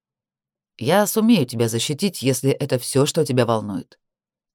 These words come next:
Даже оставлю наследство на случай, если он доберётся до меня. Не всё, конечно, но тебе хватит до конца жизни. Сомневаюсь, что если дам положительный ответ, жизнь моя будет долгой.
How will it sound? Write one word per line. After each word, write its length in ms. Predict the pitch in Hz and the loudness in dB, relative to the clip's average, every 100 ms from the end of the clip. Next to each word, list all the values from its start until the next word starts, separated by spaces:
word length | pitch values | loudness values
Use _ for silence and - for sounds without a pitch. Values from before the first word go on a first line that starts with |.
| _ | _
Даже 380 | 113 110 127 180 | -10 -2 0 2
оставлю 380 | 175 - 170 165 | 2 2 2 2
наследство 600 | 151 - 135 170 - 165 | 0 0 2 2 0 0
на 120 | 135 | 0
случай, 340 | 123 143 143 151 | 0 -2 -2 -2
если 260 | 131 - | -2 -2
он 140 | 143 135 | -2 0
доберётся 460 | 139 151 113 - | 2 2 0 -4
до 80 | 120 | -6
меня. 320 | 147 123 71 - - - _ - | -4 -4 -6 -12 -20 -20 _ -2
Не 120 | 127 | 0
всё, 180 | 180 262 | 2 2
конечно, 500 | 127 113 107 - 110 | 2 -2 -4 -8 -4
но 220 | 113 220 | -2 -2
тебе 280 | - 220 233 | 0 2 2
хватит 400 | - 190 180 151 | 4 2 2 -2
до 100 | 147 | 0
конца 340 | 156 135 135 | 0 0 -2
жизни. 400 | 110 87 - - _ _ _ _ _ _ _ _ _ _ _ _ _ _ _ _ _ _ | -4 -10 -16 -20 _ _ _ _ _ _ _ _ _ _ _ _ _ _ _ _ _ _
Сомневаюсь, 680 | - 196 214 240 294 131 - | -6 0 2 2 0 -6 -8
что 200 | - 135 | -4 -2
если 340 | 143 156 143 | -2 -2 0
дам 220 | 143 147 | 2 2
положительный 640 | 143 139 139 147 151 147 139 | 2 0 0 -2 0 4 4
ответ, 320 | 135 156 160 | 4 0 -2
жизнь 340 | 175 170 175 175 | 0 0 2 0
моя 320 | 156 156 160 | 0 0 0
будет 360 | 131 143 147 135 | 0 -2 -2 0
долгой. 520 | 127 120 120 139 | -2 -2 -14 -20